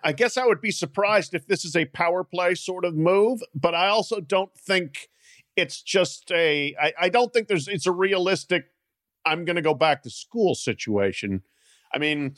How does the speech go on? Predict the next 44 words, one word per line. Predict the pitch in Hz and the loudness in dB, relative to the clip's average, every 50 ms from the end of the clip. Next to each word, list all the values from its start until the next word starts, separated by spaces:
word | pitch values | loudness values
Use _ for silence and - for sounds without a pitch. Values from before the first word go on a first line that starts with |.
| - _ - | -18 _ -6
and | 160 156 | -2 -2
I | 175 | 0
don't | 190 226 240 233 | 0 0 0 0
think | - 226 214 | -2 -2 -2
it's | 196 - - | -2 0 0
him | 208 202 180 | -2 -2 0
just | 170 190 170 - | -2 -2 -2 0
trying | - 196 196 190 | 0 0 0 2
to | 175 147 | 0 -2
play | 135 160 180 175 | -2 0 0 0
nice | 165 165 165 160 151 - - | 2 2 0 0 -2 -2 -6
and | 156 | -6
be | 135 151 151 | -2 0 0
a | 147 | 0
good | 139 151 135 135 - | 2 0 0 -2 0
teammate. | - 214 208 165 131 110 98 107 | -2 -2 -2 0 -2 -4 -2 -2
I | 123 | -2
mean, | 135 143 151 | -2 0 0
he | 202 214 | -2 -2
came | - 208 240 247 220 202 | 2 2 2 2 2 0
out | 220 226 202 185 - _ | 0 0 0 -2 -4 _
very | 147 - 185 214 214 190 - | -6 -4 -2 0 0 0 0
flatly | - - 170 175 190 - - 143 120 | 0 0 0 0 0 0 -2 -6 -6
said, | - - - - 170 185 165 131 | -6 -4 0 4 4 4 4 2
and | 131 117 110 110 117 120 | 0 -4 -4 -6 -6 -6
I | 113 | -4
believe | 107 127 151 185 | 0 2 2 2
it | 170 | 2
was | 127 95 | 2 2
in | 123 107 | 2 2
August, | 113 117 135 156 139 117 113 - | 2 2 2 2 2 0 -6 -2
says, | - 113 107 95 - - _ _ - - - _ | -2 -2 -2 -2 -6 -14 _ _ -20 -20 -10 _
"Yeah, | - 131 131 | 0 0 0
this | 131 165 147 | 0 -2 -6
is | 160 | -4
gonna | 160 175 151 | -4 -2 0
be | 135 131 | 0 0
my | 131 127 | 0 0
last | 117 117 113 107 - - - | 0 -2 -2 -4 -6 -2 -2
year. | 175 175 - | -2 -2 -2
I'm, | - 107 113 127 80 | -4 -6 -8 -4 -4
I'm | 123 117 113 | -4 -4 -2
coming | - - 135 117 117 | -2 -2 -2 -2 -2
out." | 139 147 131 - | -4 -4 -4 -8